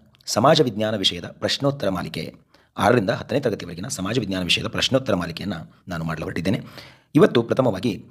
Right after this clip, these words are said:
ಆರನೇ ತರಗತಿಯ ಅಧ್ಯಾಯ ಒಂದು, ಇತಿಹಾಸದ ಪರಿಚಯ ಮತ್ತು ಆರಂಭಿಕ ಸಮಾಜ. ಇತಿಹಾಸದ ಪರಿಚಯ ಮತ್ತು ಆರಂಭಿಕ ಸಮಾಜ ಅಂತಕ್ಕಂಥ ಒಂದು ಪಾಠದ ಎಲ್ಲ ಪ್ರಶ್ನೆಗಳು, ಎಲ್ಲ ರೂಪದ ಪ್ರಶ್ನೆಗಳು, ಅಂದರೆ ಬಿಟ್ಟ ಸ್ಥಳ ಆಗಿರ್ಬೋದು, ಒಂದು ವಾಕ್ಯದಲ್ಲಿರ್ಬೋದು,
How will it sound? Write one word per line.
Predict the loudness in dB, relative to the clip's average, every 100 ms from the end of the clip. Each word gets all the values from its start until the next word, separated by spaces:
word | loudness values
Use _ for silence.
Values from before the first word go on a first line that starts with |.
| -4
ಆರನೇ | 2 4 2
ತರಗತಿಯ | 0 -2 -4 -6 -8 -12 _ _ -8
ಅಧ್ಯಾಯ | -2 0 4
ಒಂದು, | 4 4 0 -10 -20 _ _ _ _
ಇತಿಹಾಸದ | 4 6 6 4 4
ಪರಿಚಯ | 6 6 2 -2 -6
ಮತ್ತು | -8 -8 -4
ಆರಂಭಿಕ | -2 0 4 4 2 -10 -16
ಸಮಾಜ. | -8 -6 -4 -4 -6 -10 _ _ 0
ಇತಿಹಾಸದ | 4 4 4 4 2 -2 -20 _
ಪರಿಚಯ | 2 4 2 -2 -8 -4
ಮತ್ತು | -4 -2 -4 -6 -2
ಆರಂಭಿಕ | 4 4 2 -2 -4 -6 _ _
ಸಮಾಜ | -10 -8 -4 -6 -6
ಅಂತಕ್ಕಂಥ | -8 -4 -2 0 0 -4 -14 -20 _
ಒಂದು | -4 -2 -4 -2 2
ಪಾಠದ | 4 2 -2 -6 _ _ -6
ಎಲ್ಲ | 2 4
ಪ್ರಶ್ನೆಗಳು, | 4 0 -4 -12 -12 -12 -18 _ -4
ಎಲ್ಲ | 4 4
ರೂಪದ | 4 4 2
ಪ್ರಶ್ನೆಗಳು, | 2 -4 -10 -16 -10
ಅಂದರೆ | -4 -2 -2 -2
ಬಿಟ್ಟ | 2
ಸ್ಥಳ | 2 2
ಆಗಿರ್ಬೋದು, | 0 -2 -6 -8
ಒಂದು | -4 2
ವಾಕ್ಯದಲ್ಲಿರ್ಬೋದು, | 2 2 -4 -4 -6 -10